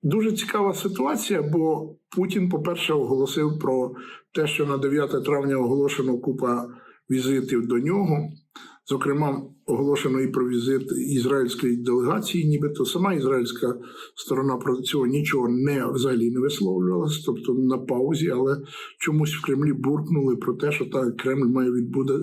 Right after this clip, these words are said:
відвідати і ледь не Натаньяху особисто.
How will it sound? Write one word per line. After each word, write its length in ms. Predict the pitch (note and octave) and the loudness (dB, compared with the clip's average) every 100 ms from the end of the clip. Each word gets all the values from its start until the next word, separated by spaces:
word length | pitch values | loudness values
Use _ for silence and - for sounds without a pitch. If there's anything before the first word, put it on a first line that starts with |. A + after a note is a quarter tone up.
| - B2+ B2 | 0 0 0
відвідати 520 | C3+ D#3 D3 - C#3 | 2 2 0 0 -2
і 360 | C#3 C#3+ C#3 - - - - - _ - | 0 0 0 -6 -14 -12 -12 -14 _ -2
ледь 260 | C#3 D3 D3+ | 0 2 2
не 80 | |
Натаньяху 640 | D3 C#3+ D3+ D3 C#3+ C#3+ D3 | 0 0 -2 0 0 2 0
особисто. 680 | C#3 F3+ D#3 G#2 - - | 2 0 0 0 -2 -6